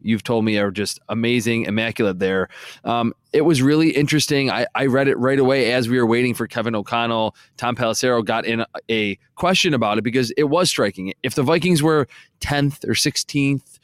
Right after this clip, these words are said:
or even in, like, the top ten, it wouldn't really be noteworthy. But to pass with flying colors, and not to, to do that, but to be the best in the league,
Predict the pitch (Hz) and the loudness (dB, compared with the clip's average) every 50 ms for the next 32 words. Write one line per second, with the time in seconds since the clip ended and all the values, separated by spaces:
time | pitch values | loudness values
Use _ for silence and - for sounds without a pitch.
0 | _ - - 143 160 185 170 175 175 170 160 151 - 143 - - 135 131 120 - | _ -4 0 2 2 4 4 4 2 2 0 0 -2 -4 -4 -2 -4 -4 -4 -4
1 | - 131 131 131 127 120 120 127 135 147 143 104 123 139 135 131 127 117 127 120 | -4 -2 0 0 0 0 2 2 2 0 0 0 0 2 2 2 2 2 0 0
2 | 107 110 117 92 98 135 139 143 135 151 160 156 - - - - - _ - 131 | 0 0 0 2 2 2 2 4 4 2 2 2 0 -6 -20 -20 -12 _ -2 -2
3 | 127 - - - 120 - - 139 135 139 147 - 147 127 - - 131 123 127 123 | -2 0 -2 -4 -4 -4 -4 -4 -2 -2 -2 -4 -6 -6 -4 -2 -2 -2 -2 -2
4 | - - 131 127 123 123 120 120 113 - _ _ _ _ _ - 117 127 139 143 | -2 0 0 2 2 2 2 0 -2 -4 _ _ _ _ _ -4 -2 -2 -2 -2
5 | - - 143 117 - - _ _ _ - - 131 110 123 127 113 104 117 123 110 | -2 -2 -4 -4 -4 -10 _ _ _ -8 -6 -4 0 0 0 2 2 0 0 -2
6 | - 104 117 110 - - - 127 101 90 - 135 143 147 143 117 120 101 90 - | -2 -2 -2 -2 -2 -2 -4 -4 -2 0 2 2 4 4 2 2 0 -2 -2 -2
7 | 107 110 - - - - 120 117 110 107 104 107 120 135 143 143 143 139 139 | -2 -2 -2 -4 -4 -4 -2 -2 -2 -2 -2 0 0 2 4 4 2 2 -2